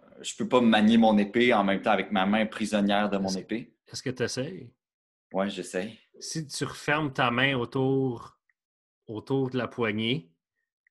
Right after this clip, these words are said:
Speaker 2: puis que tu commences à lever ton épée, rapidement, le pic se résorbe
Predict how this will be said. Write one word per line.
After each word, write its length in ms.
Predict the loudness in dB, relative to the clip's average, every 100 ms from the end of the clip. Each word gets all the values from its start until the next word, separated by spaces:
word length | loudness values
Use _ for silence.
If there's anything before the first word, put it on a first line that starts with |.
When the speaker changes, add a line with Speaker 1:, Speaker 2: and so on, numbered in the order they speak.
| _
Speaker 2:
puis 100 | -8
que 100 | -6
tu 260 | -4 -6 -8
commences 380 | -2 0 0 0
à 60 | -2
lever 240 | -2 -4
ton 180 | -2 -4
épée, 460 | -4 -2 -2 -4 _ _ -20 -20 _ _ _ _ _ _ _ _ _ -14
rapidement, 680 | -10 -8 -4 0 2 2 -4 -10 _ _ _ _ _ _
le 120 | -10 -8
pic 280 | -4 -6
se 140 | -4 -4
résorbe 720 | -2 -2 -2 -2 -6 -14 -20